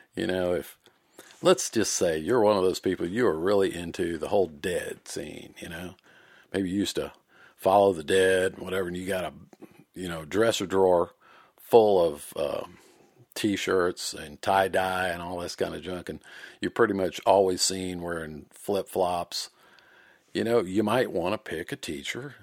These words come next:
who kinda, you know, looks like he's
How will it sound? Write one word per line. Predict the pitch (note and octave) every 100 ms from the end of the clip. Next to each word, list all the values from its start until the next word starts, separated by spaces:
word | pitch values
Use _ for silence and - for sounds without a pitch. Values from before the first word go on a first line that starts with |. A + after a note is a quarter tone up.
| -
who | F#2 A#2 -
kinda, | - A2 B2 G2 _ _ _ _ _ -
you | G2+
know, | A2+
looks | F#2 G#2+ -
like | G2+ G#2
he's | - A2 G2 - -